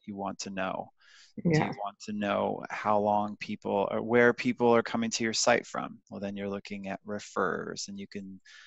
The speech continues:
Speaker 1: I forget, uh, let me pull up analytics. Oop,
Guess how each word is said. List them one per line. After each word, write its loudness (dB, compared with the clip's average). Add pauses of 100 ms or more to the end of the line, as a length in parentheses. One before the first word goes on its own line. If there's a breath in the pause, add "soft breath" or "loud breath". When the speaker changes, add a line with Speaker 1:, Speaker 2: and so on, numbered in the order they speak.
(160 loud breath)
Speaker 1:
I -20
forget, -14 (180)
uh, -12 (360)
let -16
me -14
pull -10
up -12
analytics. -10 (2750 soft breath)
Oop, -10